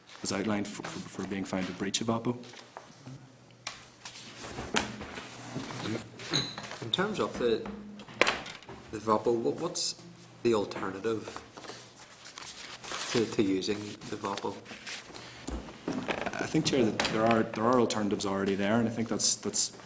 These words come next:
Speaker 1: one of the points we've, we've tried to make in the written evidence, is that, um, if there are circumstances where a young person is found guilty of a, of a violent offence,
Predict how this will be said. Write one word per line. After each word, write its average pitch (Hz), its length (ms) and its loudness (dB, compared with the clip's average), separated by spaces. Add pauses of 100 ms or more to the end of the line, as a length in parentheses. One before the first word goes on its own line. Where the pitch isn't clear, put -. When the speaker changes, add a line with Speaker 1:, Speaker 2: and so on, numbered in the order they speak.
(260)
Speaker 1:
one 107 100 4
of 104 80 0
the 104 60 -2
points - 320 0
we've, 101 300 -4
we've 104 120 -6
tried 107 180 2
to 101 60 2
make 98 140 2
in 98 80 0
the 95 60 2
written 101 200 4
evidence, 120 400 4
is 98 80 2
that, 104 120 2 (720)
um, 98 580 2 (840)
if 135 300 6
there 120 100 6
are 113 40 8
circumstances 101 640 2
where 101 120 4
a 98 40 6
young 98 160 4
person 95 460 4 (360)
is - 140 2
found 101 220 4
guilty 98 240 0
of 95 80 -2
a, 90 200 -6
of 98 100 -6
a 92 40 -6
violent 101 300 4
offence, 113 460 4